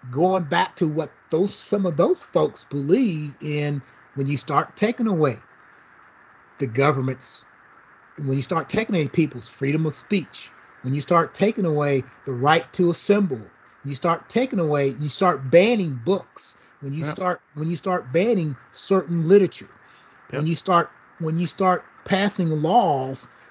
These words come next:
Speaker 1: to do certain things, well, guess what? That's not socialism,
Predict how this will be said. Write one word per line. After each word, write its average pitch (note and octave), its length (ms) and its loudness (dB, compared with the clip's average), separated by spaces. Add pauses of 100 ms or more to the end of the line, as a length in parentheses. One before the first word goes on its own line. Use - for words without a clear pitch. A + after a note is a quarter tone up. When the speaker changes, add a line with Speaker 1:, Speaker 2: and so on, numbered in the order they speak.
(140)
Speaker 1:
to - 100 -4
do E3 220 2
certain C#3+ 400 4
things, D#3+ 460 -2 (520)
well, D3+ 380 -2 (260)
guess G#3 300 2
what? B3+ 280 0 (880)
That's G#3+ 340 0
not C#4+ 280 -2
socialism, E3 760 4